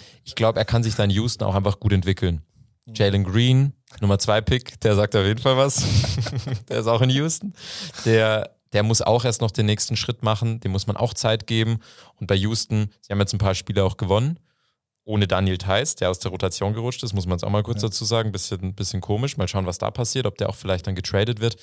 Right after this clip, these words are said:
Speaker 1: Ähm, aber ich glaub, eine gute Situation auch für ihn, weil er noch ein ganz, ganz junger Spieler ist. Und ich glaub, der kann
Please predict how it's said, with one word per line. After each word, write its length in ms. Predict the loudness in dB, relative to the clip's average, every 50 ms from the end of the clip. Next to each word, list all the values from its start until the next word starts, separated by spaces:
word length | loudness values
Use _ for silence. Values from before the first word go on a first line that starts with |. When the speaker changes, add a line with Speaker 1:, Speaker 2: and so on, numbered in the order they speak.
| -20 -20 -20 _ _ _ _ _
Speaker 1:
Ähm, 420 | -2 0 0 2 0 -2 -4 -6 -6 -2
aber 400 | 0 2 4 4 4 2 2 -2 -8 -18 -20 _ _ _ _ _
ich 40 | -4
glaub, 120 | -2 0 0
eine 120 | 0 -2
gute 200 | 0 0 0 0
Situation 480 | 0 0 0 0 0 2 0 0 2 2
auch 140 | 2 2
für 160 | 2 0 -2 -2
ihn, 180 | 0 0 2
weil 120 | 2 4 2
er 100 | 2 2
noch 160 | 0 -2 -2
ein 80 | -4
ganz, 220 | -4 -2 -2 -2 0
ganz 180 | 0 0 0
junger 220 | 0 0 2 2 0
Spieler 340 | 0 -2 -4 -2 0 0 0
ist. 80 | 0
Und 80 | -2 -4
ich 80 | -4
glaub, 200 | -4 -4 -4 -2
der 120 | -2 -2 -2
kann 380 | -2 -2 -2 -2 -2 -2 -6